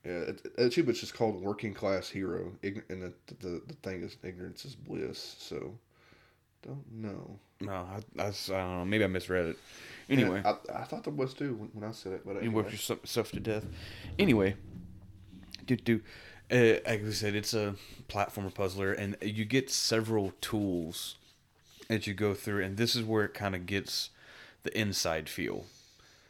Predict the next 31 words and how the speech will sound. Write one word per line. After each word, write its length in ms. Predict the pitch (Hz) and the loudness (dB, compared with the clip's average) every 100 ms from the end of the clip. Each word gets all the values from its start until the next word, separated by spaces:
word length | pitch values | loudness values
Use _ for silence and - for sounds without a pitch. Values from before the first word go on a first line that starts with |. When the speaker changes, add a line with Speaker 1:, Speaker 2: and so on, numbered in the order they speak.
| _ | _
Speaker 2:
'Cause 120 | - 98 | -2 -2
your 80 | |
first 360 | 92 - 127 - | -2 6 6 6
thing 240 | 113 101 | 2 2
is, 140 | 95 90 | 0 0
like, 180 | 90 - | -2 -2
a 60 | 98 | -4
laser 380 | 92 95 90 90 | 2 2 2 -4
pointer, 460 | - 76 57 69 - _ - | -4 -6 -6 -8 -12 _ -16
Speaker 1:
Mm-hmm. 220 | 98 101 90 - - - _ _ _ - | -14 -12 -14 -16 -20 -20 _ _ _ -2
Speaker 2:
where 180 | 98 95 | 2 2
you 160 | 95 | 2
can 120 | 95 | -2
kinda, 180 | 87 92 | -4 -2
like, 320 | 87 87 - - _ - | 0 -2 -6 -18 _ -6
reflect 460 | 90 - 107 - | -6 4 4 4
off 200 | 95 92 | 2 4
s-, 160 | - - - - _ | 0 -8 -10 -14 _
shiny 560 | - - - 98 101 95 | 0 4 6 4 4 0
surfaces 580 | - 104 92 95 90 - | 0 -2 -2 -4 -4 0
only 400 | 113 107 87 82 - - - - _ | 0 0 -2 -6 -10 -20 -20 -20 _
to, 80 | 98 | 2
like, 320 | 87 85 - - | 2 0 -10 -4
hit 180 | 113 | -2
a 60 | 98 | 0
switch 520 | - 98 95 95 - | -2 0 0 0 -2
or 40 | 87 | -8
toggle 400 | - 92 90 90 | -2 0 0 -2
something. 500 | 95 90 92 90 85 - _ - | -2 -2 -4 -4 -6 -14 _ -6
Speaker 1:
Well, 120 | |
yeah, 60 | 104 | -4